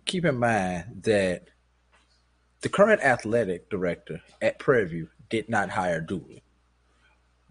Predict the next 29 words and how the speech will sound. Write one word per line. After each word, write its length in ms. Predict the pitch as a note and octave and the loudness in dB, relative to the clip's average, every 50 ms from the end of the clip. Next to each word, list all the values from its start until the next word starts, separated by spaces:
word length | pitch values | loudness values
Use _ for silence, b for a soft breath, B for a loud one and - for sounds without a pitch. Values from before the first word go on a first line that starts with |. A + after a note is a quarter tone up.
| _ - | _ 4
versus 580 | A#2 G#2+ F#2+ F2+ - - F2 D#2+ D#2+ - - - _ - - | 4 4 4 2 -2 -4 -6 -6 -8 -10 -12 -16 _ -12 -4
him 240 | A2 A#2 B2+ B2 | 0 0 0 0
going 300 | A#2 B2 A2+ A2 G#2+ G#2+ | 0 -2 -2 0 -2 -2
to 280 | G#2+ - A#2 G#2+ F#2+ - - | -4 -4 -6 -6 -6 -4 -4
a 140 | G2 F#2 F2 | -6 -6 -4
Southern 580 | - - A#2+ A2 G2 F#2 E2 G#2 G#2+ B2+ - | -2 2 2 2 2 2 0 -2 -4 -4 -6
or 200 | - E2+ D#2+ E2 | -6 -6 -4 -2
a 80 | F#2 A2 | -2 -4
Grambling. 540 | B2+ C#3+ C#3+ C#3 B2 F#2 E2 - A#2 C3 A#2 | -2 -2 0 0 0 0 -2 -4 -6 -6 -6
He 100 | G2+ F2 | -6 -4
wound 280 | D#2+ F2 E2+ F2 F2+ | -2 0 0 0 -2
up 100 | G2 - | -4 -4
at 100 | B2 C3+ | -4 -4
Southern, 440 | - - B2+ G2+ F2+ E2+ G2 G#2+ - b b b b b b - | -2 0 0 0 0 -2 -6 -10 -12 b b b b b b 0
and 480 | A#2 A2 G#2+ G#2 G2+ G2 F#2+ F#2 E2 - - | 2 4 4 4 2 2 0 0 -2 -4 4
that 240 | - C3 D3 - - | 6 6 6 6 6
athletic 500 | A#2 C3 - - - C#3 D#3 F3+ D3+ A#2 | 0 2 2 2 4 6 6 6 6 2
director 480 | A2 G2 G2 G2 F#2 - - F#2 E2+ - _ _ _ _ - | 0 2 2 0 0 0 -4 -6 -6 -8 _ _ _ _ -12
is 120 | A2 G2+ | -12 -10
bringing 300 | E2 F2 G2+ G2 F#2 F2+ | -6 -4 -4 -2 -2 -2
him 160 | F#2+ G2+ F2+ - - | -4 -4 -6 -4 -4
in, 200 | A#2 A2 G2 G2 - | -4 -4 -4 -2 -2
and 160 | A2 A#2+ G#2 | -2 0 6
that 220 | - G3+ D4+ - D4+ | 8 8 8 8 4
means 280 | D4 E4 D#4 G3+ - | 0 0 0 0 0
something 300 | - - E3 - - - | 0 -2 -2 -2 -6 -8
to 100 | - F#2+ | -6 -6
these 180 | E2 E2 D#2 - | -6 -6 -6 -6
coaches 480 | - - - - - - - - - | -8 -10 -10 -10 -20 -20 -20 -20 -20